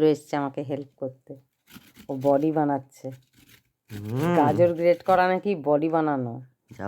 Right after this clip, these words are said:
Speaker 2: বডি হচ্ছে না?
Speaker 1: হুম।
Speaker 2: এ বাবা রে।
Speaker 1: দেখো, তাও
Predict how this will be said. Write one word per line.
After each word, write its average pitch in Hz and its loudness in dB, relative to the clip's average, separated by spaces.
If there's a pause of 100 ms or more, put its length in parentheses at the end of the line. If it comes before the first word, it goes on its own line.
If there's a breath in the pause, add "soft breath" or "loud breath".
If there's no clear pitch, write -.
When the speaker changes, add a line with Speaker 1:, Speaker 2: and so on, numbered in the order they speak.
Speaker 2:
বডি 113 -2
হচ্ছে 123 -4 (100)
না? 233 -2 (240)
Speaker 1:
হুম। 147 -8 (680)
Speaker 2:
এ - -2 (200)
বাবা 107 -4
রে। 120 -2 (180)
Speaker 1:
দেখো, 143 -2 (100)
তাও 139 2